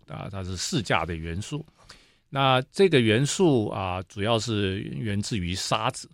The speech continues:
全世界沙子无穷，所以，所以它会是一个，啊，无穷无尽的一种材料的来源，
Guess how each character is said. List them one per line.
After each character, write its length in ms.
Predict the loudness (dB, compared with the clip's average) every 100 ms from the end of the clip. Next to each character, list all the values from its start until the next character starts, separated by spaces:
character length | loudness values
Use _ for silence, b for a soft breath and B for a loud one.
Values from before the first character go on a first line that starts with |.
| _ b b
全 200 | -6 -4
世 160 | -2 -4
界 380 | -2 -2 0 -2
沙 260 | -4 -4
子 380 | -6 -6 -8 -6
无 200 | -4 -2
穷， 320 | -2 -4 -6 -10 b b _
所 160 | -8 -4
以， 340 | -2 -2 -6
所 160 | -6 -6
以 80 |
它 220 | -2 -2 -2
会 420 | -2 -2 0 -4
是 180 | -6 -4
一 140 | -4
个， 260 | -4 -6 -6 -12 -20
啊， 120 | -14 -6
无 160 | -4
穷 240 | 0 0 0
无 140 | -2
尽 300 | 0 2 2
的 260 | 2 0 -2 b b _
一 80 | -8
种 220 | -6 -6
材 240 | -6 -4
料 260 | 0 2 2
的 220 | 0 -4
来 160 | -2 -2
源， 280 | -2 -4